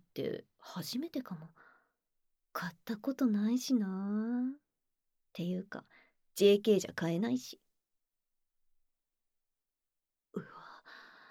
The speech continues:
こんなに激しくこすっちゃうんだ。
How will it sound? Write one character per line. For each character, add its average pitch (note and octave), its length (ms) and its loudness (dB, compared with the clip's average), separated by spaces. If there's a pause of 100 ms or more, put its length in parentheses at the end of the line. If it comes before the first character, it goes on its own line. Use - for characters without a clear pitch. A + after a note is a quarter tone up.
(720)
こ - 260 -10
ん G#3 160 -2
な B3+ 120 4
に C4 120 4
激 C#4 360 -6
し - 120 -8
く - 200 -20
こ - 120 -16
す - 220 -12
っ - 60 -20
ち - 100 -6
ゃ - 60 -14
う - 20 -20
ん - 140 -20
だ。 - 100 -18